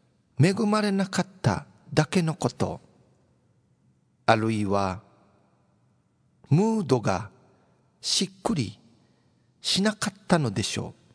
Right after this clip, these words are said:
う。」は、えー、<laughs> 僕の人生でも指折りの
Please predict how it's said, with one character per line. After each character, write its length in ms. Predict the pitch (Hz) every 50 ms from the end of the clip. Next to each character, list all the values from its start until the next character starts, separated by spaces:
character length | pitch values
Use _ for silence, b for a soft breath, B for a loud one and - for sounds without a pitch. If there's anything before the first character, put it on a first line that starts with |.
| _ _ _ _ _ _ _ _ _ _ _ _ _ _ _ _ _ _ _ _ _ -
う。」 20 | - 135
は、 120 | 143 - - B B B B B B B B _ -
え 260 | 95 98 95 95 95
ー、 180 | - - - - _ _ _ _ _ _
<laughs> 320 | - - - _ _ -
僕 240 | - 202 - - 165
の 100 | 156 131
人 320 | - 127 113 - 170 156
生 200 | - - - -
で 160 | 110 117 -
も 100 | 107 101 - - - - - - B B B B B B B B B B B - -
指 260 | 143 170 165 196 190
折 140 | 180 165 156
り 40 | 143
の 200 | 135 127 -